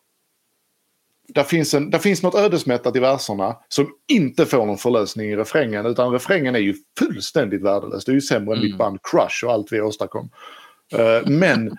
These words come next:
Speaker 1: jag tycker att det finns något i verserna som skulle kunna användas till någonting på typ Brutal Planet med tyngre ljudbild och en mycket, mycket bättre refräng eller en starkare
Speaker 2: Mm.
Speaker 1: brygga eller någonting.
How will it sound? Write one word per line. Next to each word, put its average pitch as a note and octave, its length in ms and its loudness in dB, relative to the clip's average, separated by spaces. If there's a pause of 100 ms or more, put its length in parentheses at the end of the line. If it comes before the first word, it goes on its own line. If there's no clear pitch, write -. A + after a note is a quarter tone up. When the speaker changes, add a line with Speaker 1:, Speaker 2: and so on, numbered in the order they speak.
Speaker 1:
jag - 280 -2
tycker G#3+ 360 0
att F3 180 2
det F#3 100 2
finns G3+ 460 0
något E3+ 160 -2
i E3+ 40 2
verserna D#3+ 500 0
som B2+ 240 -4
skulle D3 440 2
kunna C#3+ 400 -2
användas C3+ 680 -2
till C3 140 -2
någonting A#2 480 -4
på D#3+ 120 -2
typ D#3+ 320 2
Brutal A#2+ 360 0
Planet A2 440 -2
med B2 240 -2
tyngre C3 340 2
ljudbild B2 480 2
och A#2+ 120 0
en G#2+ 120 -2
mycket, A#2 300 -2
mycket A2+ 240 -4
bättre A2 400 -2
refräng G#2 500 -2
eller G#2 140 0
en A2 60 -4
starkare A#2 540 -2
Speaker 2:
Mm. A#2 140 -2
Speaker 1:
brygga A#2+ 340 2
eller G#2+ 120 0
någonting. G#2 360 -4